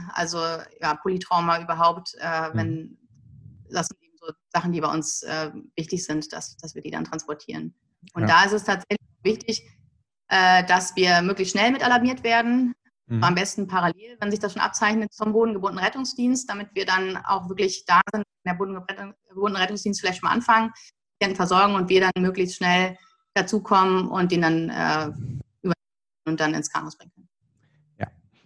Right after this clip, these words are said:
Speaker 2: ich glaube, das ist, ähm, äh, ganz gut, ähm, oder eine ganz gute Punchline, dass im Endeffekt die Transportzeit ins Zentrum, ähm, eine wichtige Indikation für einen Hubschrauber ist.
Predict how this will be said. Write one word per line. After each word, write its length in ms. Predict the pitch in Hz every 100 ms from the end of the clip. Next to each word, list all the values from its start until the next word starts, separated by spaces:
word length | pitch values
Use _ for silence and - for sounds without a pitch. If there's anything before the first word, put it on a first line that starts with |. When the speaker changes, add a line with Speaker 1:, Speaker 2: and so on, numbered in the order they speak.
| _
Speaker 2:
ich 60 | _
glaube, 240 | 131 139
das 180 | 143 147
ist, 320 | 151 - - -
ähm, 580 | 139 131 127 127 120 - _ -
äh, 120 | 98 - _
ganz 260 | - 123 -
gut, 560 | 151 151 - - 110 - _ _ - -
ähm, 340 | 123 120 113 107
oder 140 | 127 117
eine 140 | 113
ganz 180 | 117 113
gute 180 | 151 -
Punchline, 800 | - 170 - 165 165 170 185 - - - - - _
dass 380 | - 117 117 -
im 180 | - 131
Endeffekt 880 | 117 151 - 151 - - - - 143
die 160 | - 131
Transportzeit 960 | - 120 - 127 151 - 135 135 - -
ins 300 | - 117 -
Zentrum, 1000 | 143 160 - 165 165 170 165 147 143 135 -
ähm, 200 | 131 120 123
eine 220 | 120 120
wichtige 380 | 143 - 131 98
Indikation 560 | 127 139 120 143 143
für 140 | - 143
einen 100 | 139
Hubschrauber 480 | - - 143 151
ist. 320 | - 156 -